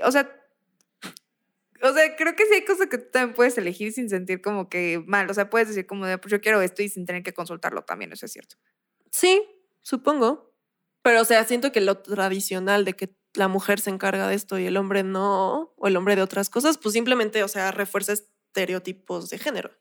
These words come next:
Speaker 1: Pues sí.
Speaker 2: X, que como todo lo que hemos hablado siempre, o sea, si te gusta cocinar, cocinas, y si a él le gusta reparar cosas con el taladro, las repara y ya, pero, o sea, estemos conscientes de que son roles de género al final, que estás asumiendo,
Speaker 1: Ujú.
Speaker 2: ¿no?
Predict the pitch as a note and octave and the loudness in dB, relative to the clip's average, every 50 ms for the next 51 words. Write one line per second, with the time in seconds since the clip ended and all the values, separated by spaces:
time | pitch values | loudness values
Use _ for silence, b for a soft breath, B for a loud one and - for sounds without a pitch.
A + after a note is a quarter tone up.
0 | _ _ _ _ _ _ - D4 D4+ - E4 E4 - _ _ _ _ _ _ _ | _ _ _ _ _ _ -2 -2 -2 -2 -4 -6 -8 _ _ _ _ _ _ _
1 | _ - C#4 - - G#3 G#3 - - - G#3+ G#3 G#3 G#3 - A3+ B3 C4 A3+ A#3 | _ -2 -2 0 0 -2 -4 -4 -4 -4 -2 -2 0 2 4 4 4 4 4 2
2 | - G3 G3+ G#3+ G#3 F#3 E3+ F#3 F3+ E3+ F#3 - B3 B3 A3+ - E3+ E3+ - F#3 | 0 -2 -4 -4 -4 -4 -4 -2 -2 -4 -2 -2 -2 -4 -4 -4 -8 -8 -6 -8
3 | F3+ - F#3+ - - F3+ F3+ G3 F#3+ - G#3 G#3+ G#3 F#3+ G3 - F#3 F#3 F3+ F3 | -8 -10 -10 -8 -6 -6 -4 -4 -2 -2 -2 -2 -2 -4 -10 -8 -8 -8 -8 -8
4 | - G3 G3+ A3 G#3+ G3 G3 G3 - F3+ - F#3 F3 F#3 F#3+ F3+ F#3 - - F#3+ | -6 -6 -4 -4 -2 -2 -4 -4 -6 -6 -6 -4 -2 0 0 0 -2 -2 -2 -2
5 | F#3 F#3 F#3 F3+ F3 - - E3+ F3 F3+ - F#3 F#3 - F3+ F#3+ - F3+ E3+ E3+ | -2 -2 -4 -6 -8 -8 -6 -6 -6 -6 -6 -6 -8 -6 -8 -8 -8 -8 -8 -6
6 | E3 - F#3+ F3+ E3+ E3+ F3 F3+ E3+ F3+ F3 G#3 - - E4 - - - G3 G#3+ | -4 -2 -2 -2 0 -2 -2 -2 -2 -2 -2 -2 0 0 0 0 -2 -2 -2 -2
7 | F3+ - G3 F#3+ - - b b b b b b - F#3 - G3 F#3+ F#3+ - G3 | 0 0 -2 -2 -2 -4 b b b b b b -2 0 0 0 0 0 -2 -2
8 | G3 G3+ G3 - G#3 G3+ G3 G3+ F#3+ F3+ G#3 A#3 A3+ G#3 G#3+ - F3+ - F3 E3+ | -2 -2 -2 -2 -2 -4 -4 -4 -4 -4 -2 -2 -2 -2 -4 -6 -8 -8 -8 -6
9 | - F3 D#3+ D3 D#3+ - - - G3 F#3 F3 - - - G3 - G3+ A#3 A3 F3 | -4 -4 -4 -4 -6 -10 -8 -6 -6 -6 -6 -6 -6 -6 -6 -2 0 0 0 0
10 | - - F#3 - - E3+ - E3+ E3 - F#3 F3+ G3 G#3+ G#3+ F#3+ E3+ - - _ | -2 -6 -10 -8 -8 -10 -8 -8 -8 -6 -6 -2 0 0 0 0 -2 -6 -14 _
11 | _ _ _ _ - A#3+ A#3+ B3 B3 B3 A#3+ - G3+ F#3 F3 - | _ _ _ _ -8 -6 -4 -4 -4 -6 -4 -4 -2 -2 -4 -4